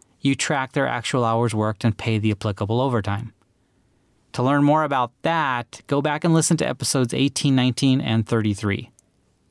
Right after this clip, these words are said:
Now, your plan should be fair, and I mean everyone who qualifies should have the same opportunity to earn the bonus. Don't rig it so that only certain employees have a chance at it. And make sure it's measurable and not left to arbitrary interpretation or any kind of shady math.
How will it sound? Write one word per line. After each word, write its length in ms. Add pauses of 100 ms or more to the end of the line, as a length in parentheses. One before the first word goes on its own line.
(100)
Now, 80
your 120
plan 260
should 180
be 120
fair, 540 (320)
and 80
I 60
mean 300 (240)
everyone 340
who 100
qualifies 880
should 180
have 160
the 60
same 320
opportunity 720
to 140
earn 220
the 80
bonus. 520 (520)
Don't 240
rig 200
it 160
so 180
that 160
only 220
certain 340
employees 540
have 200
a 60
chance 360
at 200
it. 140 (800)
And 80
make 140
sure 160
it's 120
measurable 560 (480)
and 120
not 200
left 280
to 380 (200)
arbitrary 500
interpretation 760
or 80
any 140
kind 200
of 60
shady 380
math. 400